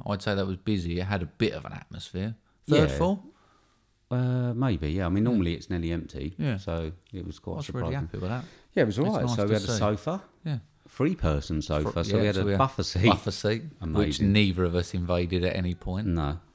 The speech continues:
Speaker 2: and I was really happy about.
Speaker 1: Mm-hmm.
Speaker 2: That was good.
Speaker 1: Yeah,
Speaker 2: Yeah.
Speaker 1: somewhere from a bottle of, uh, Pepsi or Coke or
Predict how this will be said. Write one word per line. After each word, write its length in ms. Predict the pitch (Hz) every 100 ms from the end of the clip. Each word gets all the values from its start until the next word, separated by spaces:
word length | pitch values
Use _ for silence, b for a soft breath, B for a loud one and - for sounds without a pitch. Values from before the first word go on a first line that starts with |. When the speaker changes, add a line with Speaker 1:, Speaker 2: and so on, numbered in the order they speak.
| - _
Speaker 2:
and 140 | 92 87
I 60 | 87
was 180 | 78 85
really 380 | 87 85 78
happy 260 | 78 76 78
about. 380 | 71 78 95 -
Speaker 1:
Mm-hmm. 260 | 98 113 147 -
Speaker 2:
That 80 | 92
was 120 | -
good. 320 | 131 190 - -
Speaker 1:
Yeah, 100 | 123 147
Speaker 2:
Yeah. 140 | 147 156
Speaker 1:
somewhere 260 | 98 90
from 200 | 87 -
a 60 | 90
bottle 320 | 92 - -
of, 160 | 90 90
uh, 200 | 90 90 -
Pepsi 460 | - - - 127 120
or 80 | 90
Coke 380 | - 113 -
or 180 | 90 87